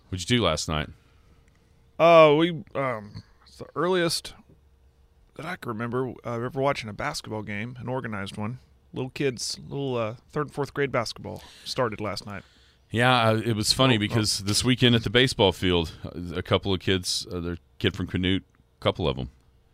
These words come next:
Speaker 1: on, on Wyatt's team this summer, this, uh, fall, and they were both talking about how tired they were gonna be because basketball was starting. <laughs> I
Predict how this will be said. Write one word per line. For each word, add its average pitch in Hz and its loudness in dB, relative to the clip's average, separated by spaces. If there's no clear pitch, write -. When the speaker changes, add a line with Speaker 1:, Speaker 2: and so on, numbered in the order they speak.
Speaker 1:
on, 76 -2
on 78 -4
Wyatt's 73 -4
team 73 -4
this 78 -2
summer, 71 -2
this, 73 -6
uh, 65 -2
fall, 69 -2
and 76 -2
they 80 0
were 76 -2
both 78 -2
talking 78 -2
about 69 -4
how 73 -2
tired 76 -2
they 69 -4
were 65 -6
gonna 65 -6
be 64 -8
because 67 -8
basketball 57 -6
was - -10
starting. 60 -6
<laughs> - -20
I 80 -10